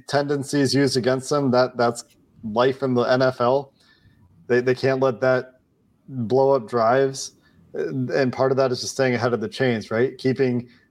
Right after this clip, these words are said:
the Cardinals on their heels. And you mentioned, you know, maybe they're gonna, they're, they're not gonna run the ball more than they pass the ball. But if they could get ahead in these games, maybe it would be much closer. Y-, you look at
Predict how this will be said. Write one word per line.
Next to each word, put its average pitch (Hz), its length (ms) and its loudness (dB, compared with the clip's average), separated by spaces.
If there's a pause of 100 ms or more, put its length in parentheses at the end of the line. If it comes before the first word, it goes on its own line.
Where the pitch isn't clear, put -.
(120)
the - 100 0
Cardinals 135 440 0
on 127 100 2
their 123 140 4
heels. 123 420 2 (460)
And 180 140 0
you 180 80 4
mentioned, 196 480 0
you 185 80 -2
know, 175 120 4
maybe 165 280 2
they're 170 160 0
gonna, 151 340 2 (120)
they're, 151 140 2
they're 151 140 0
not 156 180 2
gonna 139 140 -2
run 143 220 0
the 151 80 0
ball 131 220 2
more 131 200 2
than 123 100 -2
they 117 120 2
pass 147 340 0
the 143 60 -12
ball. 110 420 -2 (640)
But 139 100 -8
if 156 80 -4
they 214 120 2
could 185 160 -2
get 180 160 0
ahead 165 320 0
in 208 100 2
these 123 240 -2
games, 120 480 -4 (760)
maybe 180 260 2
it 247 80 -8
would 208 160 0
be 208 400 -2 (300)
much 160 360 0
closer. 156 600 -2 (480)
Y-, 143 200 -8
you 151 200 0
look 208 280 2
at 196 180 2